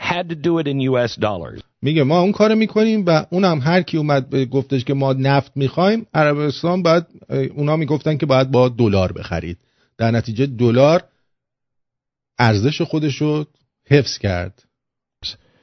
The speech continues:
Speaker 1: So that is why the U S has the, you know, reserve currency, uh, around the rest of the world. But that is beginning to change.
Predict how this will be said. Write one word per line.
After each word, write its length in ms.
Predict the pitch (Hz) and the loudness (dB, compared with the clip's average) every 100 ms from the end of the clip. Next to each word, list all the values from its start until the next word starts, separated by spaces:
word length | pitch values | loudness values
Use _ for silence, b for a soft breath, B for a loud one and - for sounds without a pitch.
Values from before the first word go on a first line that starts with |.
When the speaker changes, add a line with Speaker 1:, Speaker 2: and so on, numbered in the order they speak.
| b b b b - - | b b b b -10 -4
Speaker 1:
So 60 | 123 110 156 | -4 -2 -2
that 180 | 175 - 147 | -2 -6 -8
is 80 | 131 113 113 | -8 -6 -4
why 340 | 139 117 107 110 | -2 -2 -4 -4
the 60 | 117 120 | -4 -2
U 20 | 120 110 110 | -2 -2 -4
S 20 | - 113 | -6 -6
has 300 | 120 107 101 92 92 | -6 -6 -6 -6 -4
the, 100 | 104 98 82 - 104 113 | -4 -6 -8 -10 -8 -4
you 60 | 101 | -4
know, 100 | 92 95 101 113 | -4 -6 -4 -4
reserve 440 | 113 123 139 135 - - - | -2 -2 -2 -2 -6 -10 -6
currency, 640 | 160 151 131 - 92 73 73 - _ _ _ _ _ 101 | -6 -6 -6 -8 -6 -8 -12 -18 _ _ _ _ _ -4
uh, 260 | 101 95 95 127 120 120 | -2 -4 -4 -2 -2 -2
around 240 | 123 123 120 | -2 -2 -2
the 140 | 113 123 | -2 -2
rest 180 | 120 - | -4 -4
of 40 | 107 | -4
the 60 | 101 110 | -2 -2
world. 280 | 101 73 - - - | -4 -6 -12 -10 -8
But 100 | 101 127 | -4 -4
that 140 | 151 196 | -4 -6
is 80 | 165 | -6
beginning 460 | 190 143 127 123 | -6 -4 -4 -6
to 120 | 113 | -8
change. 760 | 113 - 170 151 107 64 53 - | -8 -4 -2 0 -4 -6 -12 -16